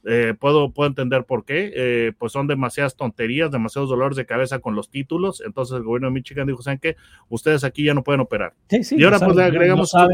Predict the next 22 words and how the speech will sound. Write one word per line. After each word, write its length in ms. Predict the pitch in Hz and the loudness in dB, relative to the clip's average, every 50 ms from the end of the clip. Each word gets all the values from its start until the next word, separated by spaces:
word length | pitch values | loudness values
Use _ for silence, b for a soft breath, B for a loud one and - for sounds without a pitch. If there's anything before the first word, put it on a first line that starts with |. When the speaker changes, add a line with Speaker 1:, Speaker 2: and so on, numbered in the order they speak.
| 165 | 2
Speaker 1:
este 80 | 147 139 | 2 2
Speaker 2:
no 100 | 151 160 | 0 -2
saben 240 | - - 175 175 175 | 0 2 4 4 4
Speaker 1:
Phoenix. 140 | 170 143 107 | 4 4 2
Speaker 2:
cómo 160 | 160 160 165 160 | 2 2 2 0
operarlo, 360 | 135 135 160 160 123 107 113 | 2 2 2 2 2 0 0
esto, 200 | 120 120 - 120 113 | -2 -2 -4 -4 -4
y 60 | 110 | -2
la 100 | 110 117 | -2 -2
empresa 200 | 110 123 147 143 | 0 0 0 0
se 20 | 147 | 0
llama 180 | 143 127 123 - | 0 -2 -4 -4
Carvana. 600 | - 135 117 113 113 123 117 110 98 101 101 - - | -4 -2 -2 -2 -2 -2 -2 -4 -4 -8 -12 -14 -18
Es 340 | _ - - - _ _ - | _ -20 -20 -20 _ _ -2
Speaker 1:
Carvana. 400 | 135 131 127 123 123 120 110 104 | 0 2 2 2 2 2 2 0
Speaker 2:
Carvana. 460 | 113 104 110 110 110 107 107 113 b b b b b b b b - | 0 0 -2 -4 -4 -6 -8 -10 b b b b b b b b -6
Eh, 800 | - 131 135 131 131 127 127 131 131 - - 127 139 139 135 131 | -4 -4 -2 -2 -2 -2 -2 -2 -4 -4 -4 -4 -2 -2 -2 -2
eh, 60 | 120 - - - | -4 -6 -12 -20
y, 420 | _ - 113 120 120 113 - - 139 | _ -8 -6 -4 -4 -4 -4 -8 -4
y 40 | |
te 80 | 113 156 | 0 4
digo, 340 | 151 165 170 151 135 - - | 6 6 6 6 4 0 -4